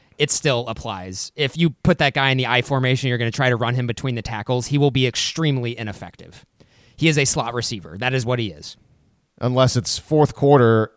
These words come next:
Speaker 2: at O U, down by a touchdown, then it's, it's a touchdown. 'Cause that's exactly what happened. They had him in the I formation, they ran him off tackle, and he scored a touchdown.
Speaker 1: Pretty easy
Speaker 2: It
Speaker 1: to
Speaker 2: was
Speaker 1: score,
Speaker 2: pretty
Speaker 1: uh, when there's nothing but green grass in front of you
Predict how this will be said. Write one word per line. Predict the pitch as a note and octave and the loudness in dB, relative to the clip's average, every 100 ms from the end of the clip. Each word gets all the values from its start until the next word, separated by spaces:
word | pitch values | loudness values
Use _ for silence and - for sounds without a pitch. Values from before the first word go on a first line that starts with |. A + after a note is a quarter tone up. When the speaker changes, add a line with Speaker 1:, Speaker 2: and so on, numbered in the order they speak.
| - | -2
Speaker 2:
at | B2+ B2+ | 0 2
O | B2 | 2
U, | A2+ A#2 A#2 F#2+ F#2 F#2+ - | 4 4 4 4 2 -2 -6
down | A2 G#2+ | -2 0
by | G#2 F#2+ | 0 -2
a | |
touchdown, | F2 A#2 - F2+ E2 F2 | 0 -2 -2 -4 -4 -4
then | F#2+ | -4
it's, | F2+ F2 - - _ _ _ _ - | -4 -6 -10 -14 _ _ _ _ -8
it's | G#2+ | -6
a | G#2 | 0
touchdown. | C#3+ C#3 - D2+ C2 - _ _ _ _ _ | 2 2 -2 -6 -10 -16 _ _ _ _ _
'Cause | G#2+ | -2
that's | B2 | -2
exactly | A2 A#2 A#2 | 0 0 0
what | G#2 G2 | 0 0
happened. | A#2+ G#2 | 0 -2
They | F2 G#2 | -2 0
had | A#2 | 0
him | |
in | A2+ | 0
the | G#2+ | 0
I | A2 | 0
formation, | A#2 A2 G#2 B2 A2 G2 F#2 | -2 -2 0 0 0 -2 -2
they | F#2 | -4
ran | F#2+ G#2 G2+ | -2 -2 0
him | F#2 F2 | -2 -4
off | A2+ G#2+ - | -4 -4 -2
tackle, | A#2+ G2 F#2 | -2 -2 -4
and | F2 | -6
he | |
scored | - F#2 E2+ | -6 -8 -8
a | |
touchdown. | D#2+ - - - - - - | -8 -12 -16 -18 -20 -20 -8
Speaker 1:
Pretty | - G3 | -2 0
easy | G3+ G3+ | 2 4
Speaker 2:
It | C#3 | 4
Speaker 1:
to | |
Speaker 2:
was | - | 4
Speaker 1:
score, | - F3+ G3 | 2 6 8
Speaker 2:
pretty | D#3+ D3 | 8 6
Speaker 1:
uh, | C#3 | 4
when | C#3 C#3+ | 2 0
there's | C#3 C3+ B2 | 0 0 0
nothing | D#3 E3 | 0 0
but | C#3+ A#2+ B2 | -2 -4 -6
green | C3 D3+ D3+ B2 | 0 2 2 0
grass | B2 C#3 D#3+ - | 0 2 2 0
in | A#2+ | -4
front | B2+ A2 | -4 -4
of | G#2 | -2
you | A2+ B2+ | -2 -2